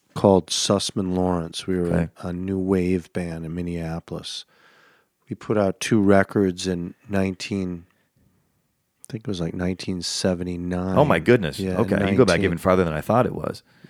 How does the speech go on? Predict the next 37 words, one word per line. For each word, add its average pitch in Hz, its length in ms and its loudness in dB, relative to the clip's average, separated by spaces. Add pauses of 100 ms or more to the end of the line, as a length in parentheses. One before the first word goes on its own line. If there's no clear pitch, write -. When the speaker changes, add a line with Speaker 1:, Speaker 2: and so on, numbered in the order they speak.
(160)
Speaker 2:
'Cause - 120 0
I 117 40 6
know 131 100 8
Speaker 1:
He - 40 6
Speaker 2:
the, 98 300 4
the 101 120 0
Jayhawks 104 760 2
were 90 100 0
kind 87 300 0
of 82 260 -2
mid-eighties. 85 1000 0
That's, 85 180 0
Speaker 1:
Yeah, 101 120 6
Speaker 2:
like, 98 40 2
where 92 140 10
Speaker 1:
we 127 60 12
Speaker 2:
I - 20 12
Speaker 1:
were, 139 100 10
Speaker 2:
f- 147 60 2
Speaker 1:
we 131 120 8
were 135 80 10
before 110 520 4
them. 90 480 0
Speaker 2:
That's - 160 -4
where 101 100 8
I 95 60 8
kinda 92 240 2
picked - 240 0
up 87 100 4
the 87 100 -2
Minneapolis 80 640 -2
thing, 104 240 -2
was 101 80 -2
Speaker 1:
Mm-hmm. 101 60 -4
Speaker 2:
with 80 100 -4
the 80 80 -6
Jayhawks. 73 640 -6